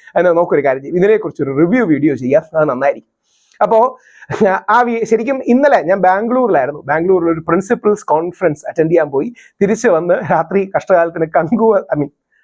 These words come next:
കങ്ക്-, കഷ്ടകാലത്തിനല്ല, കങ്കുവ സിനിമ പോയി കണ്ട് രാത്രി ഒരു രണ്ട് മണി മുതൽ രാവിലെ രാ-, രാ-, അതായത് അതിരാവിലെ രണ്ട് മണി മുതൽ നാലര വരെ ഒരു രണ്ടര മണിക്കൂറോളം നീണ്ടു നിൽക്കുന്ന ഒരു കോൺവെർസേഷൻ ആണ് ചെയ്തത്. വ്യത്യസ്ത പാർട്ടായിട്ട്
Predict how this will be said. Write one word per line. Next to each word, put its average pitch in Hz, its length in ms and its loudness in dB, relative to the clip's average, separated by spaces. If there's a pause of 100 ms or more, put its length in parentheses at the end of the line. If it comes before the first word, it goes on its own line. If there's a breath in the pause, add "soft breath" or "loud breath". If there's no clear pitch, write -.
(140)
കങ്ക്-, 175 280 -2
കഷ്ടകാലത്തിനല്ല, 180 540 -2
കങ്കുവ 226 460 0
സിനിമ 202 300 -2
പോയി 175 300 0
കണ്ട് 143 180 0 (420 loud breath)
രാത്രി 208 300 2
ഒരു 202 400 2
രണ്ട് 226 360 2
മണി 190 220 0
മുതൽ 160 460 -2
രാവിലെ 185 520 0
രാ-, 170 280 0
രാ-, 160 140 2
അതായത് 180 240 0
അതിരാവിലെ 208 560 2
രണ്ട് 180 240 -2
മണി 175 180 -2
മുതൽ 165 260 -2
നാലര 170 380 2
വരെ 147 240 -2 (360 soft breath)
ഒരു 165 80 4
രണ്ടര 175 280 2
മണിക്കൂറോളം 170 560 2
നീണ്ടു 170 220 -4
നിൽക്കുന്ന 151 380 -2
ഒരു 151 120 -6
കോൺവെർസേഷൻ 147 600 -2
ആണ് 123 180 -2 (320)
ചെയ്തത്. 123 240 0
വ്യത്യസ്ത 143 340 -2
പാർട്ടായിട്ട് 156 560 -2